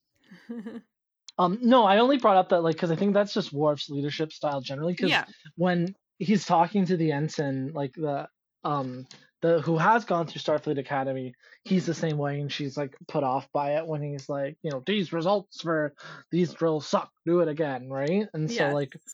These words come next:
Speaker 1: Yeah, towards the
Speaker 2: lesson
Speaker 1: beginning.
Speaker 2: that,
Speaker 1: Mm-hmm.
Speaker 2: that Worf learns is it's more of kinda, like, this idea of, like, situational awareness, and, like, if you want to support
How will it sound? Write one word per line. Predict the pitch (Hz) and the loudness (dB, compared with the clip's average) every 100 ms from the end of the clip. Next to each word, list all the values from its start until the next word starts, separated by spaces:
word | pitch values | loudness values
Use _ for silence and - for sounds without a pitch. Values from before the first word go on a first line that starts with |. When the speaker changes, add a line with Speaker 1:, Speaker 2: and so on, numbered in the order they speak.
| - | -16
Speaker 1:
Yeah, | - 160 | -2 0
towards | 160 185 190 | 2 0 0
the | 220 | 0
Speaker 2:
lesson | |
Speaker 1:
beginning. | 185 190 180 160 | 2 2 0 -2
Speaker 2:
that, | 160 156 175 | 0 0 -2
Speaker 1:
Mm-hmm. | 226 226 220 262 - _ - | -6 -8 -8 -10 -14 _ 0
Speaker 2:
that | 180 160 | 2 4
Worf | 156 160 165 | 4 4 0
learns | 156 151 143 | -4 -4 -4
is | 139 | -4
it's | 143 - | -6 -6
more | 147 147 160 | -4 -2 0
of | 165 | -2
kinda, | - 143 147 | -6 -4 -2
like, | 143 135 131 - _ _ _ _ - _ _ _ _ | -2 -4 -6 -8 _ _ _ _ -20 _ _ _ _
this | 175 180 | 0 2
idea | 175 151 160 175 | 2 4 4 4
of, | 175 | 4
like, | 160 147 - _ _ - | 2 -2 -6 _ _ -6
situational | 160 160 156 143 156 143 135 | -2 0 0 0 -2 -2 0
awareness, | 131 127 160 233 247 | -2 -2 0 -2 0
and, | 147 143 | -2 0
like, | 139 | -2
if | 147 147 | -4 -4
you | 139 | -2
want | 135 135 151 - - - | 0 0 -2 -6 -14 -6
to | 143 147 139 139 139 135 135 _ _ _ _ - _ _ _ - _ _ _ _ - - | -2 0 0 -2 -2 -4 -6 _ _ _ _ -20 _ _ _ -20 _ _ _ _ -20 -8
support | - 165 - 151 151 170 | -2 -2 -2 0 2 0